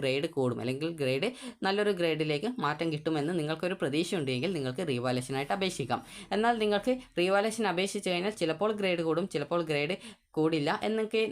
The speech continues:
ചിന്തിക്കുന്ന വിദ്യാർത്ഥികൾക്കും റീവാലുവേഷനായിട്ട് അപേക്ഷിക്കാം. അപ്പോൾ നിങ്ങൾ ശ്രദ്ധിക്കേണ്ടത്, റീവാലുവേഷൻ അപേക്ഷിക്കുന്ന എല്ലാ വിദ്യാർത്ഥികൾക്കും ഈ ഒരു ഗ്രേഡ് ചേഞ്ച് ആവണം എന്നില്ല, അതായത് ഗ്രേഡ് കൂടണം എന്നില്ല. അതുകൊണ്ട് തന്നെ നിങ്ങൾക്ക് പ്രതീക്ഷയുണ്ട്, അതായത് റീവാലുവേഷൻ അപേക്ഷിച്ചാൽ നിങ്ങൾക്ക് ഗ്രേഡ് കൂടുമെന്നുള്ള ഒരു പ്രതീക്ഷയുണ്ടെങ്കിൽ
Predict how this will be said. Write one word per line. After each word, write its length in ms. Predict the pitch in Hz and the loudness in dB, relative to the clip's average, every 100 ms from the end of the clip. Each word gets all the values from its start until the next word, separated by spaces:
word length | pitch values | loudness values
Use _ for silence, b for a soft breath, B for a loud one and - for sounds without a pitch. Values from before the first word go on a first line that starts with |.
| - _ | -4 _
ചിന്തിക്കുന്ന 340 | 180 175 185 180 | -2 0 0 0
വിദ്യാർത്ഥികൾക്കും 560 | 156 147 135 139 135 190 139 | 2 2 2 0 0 0 0
റീവാലുവേഷനായിട്ട് 600 | 139 156 156 156 147 143 | 2 0 0 -2 -2 0
അപേക്ഷിക്കാം. 480 | 117 147 147 135 160 - 254 214 | 0 -2 -2 -2 -2 -2 -10 -6
അപ്പോൾ 140 | 180 208 | 0 2
നിങ്ങൾ 160 | 196 220 233 | 2 0 0
ശ്രദ്ധിക്കേണ്ടത്, 500 | 196 208 202 180 220 220 | -2 0 0 0 0 0
റീവാലുവേഷൻ 400 | 180 185 196 202 170 | 0 0 0 -2 0
അപേക്ഷിക്കുന്ന 520 | 180 180 180 190 185 147 | -2 -2 -6 -2 0 2
എല്ലാ 180 | 156 185 | 2 0
വിദ്യാർത്ഥികൾക്കും 580 | 180 165 156 156 139 185 220 240 - | 0 0 0 0 0 -2 -4 -12 -4
ഈ 60 | 180 | 0
ഒരു 100 | 185 170 | 2 2
ഗ്രേഡ് 260 | 151 156 185 226 _ - | 2 2 2 -4 _ -2
ചേഞ്ച് 220 | 165 147 156 | 0 2 2
ആവണം 200 | 160 156 | 2 0
എന്നില്ല, 200 | 143 143 156 | 0 0 2
അതായത് 200 | 151 160 | 0 0
ഗ്രേഡ് 200 | 143 147 156 | 0 -2 0
കൂടണം 360 | 143 143 180 196 160 | 0 2 0 0 0
എന്നില്ല. 240 | 127 131 220 B 208 180 | 0 0 -2 B -6 0
അതുകൊണ്ട് 240 | 196 208 202 | 2 4 2
തന്നെ 160 | 208 214 185 | 0 2 2
നിങ്ങൾക്ക് 320 | 185 208 233 202 | 0 0 0 0
പ്രതീക്ഷയുണ്ട്, 500 | 165 190 202 165 127 | 2 2 2 2 2
അതായത് 180 | 139 160 | 2 2
റീവാലുവേഷൻ 340 | 147 160 175 170 | 0 0 0 0
അപേക്ഷിച്ചാൽ 360 | 151 165 196 202 | 0 0 0 0
നിങ്ങൾക്ക് 260 | 160 160 202 156 | 0 0 -2 0
ഗ്രേഡ് 220 | 147 156 175 | 0 0 0
കൂടുമെന്നുള്ള 440 | 147 170 175 180 190 | 0 2 0 0 0
ഒരു 80 | - | 0
പ്രതീക്ഷയുണ്ടെങ്കിൽ 680 | 143 151 185 208 151 135 123 | 0 0 0 0 2 0 0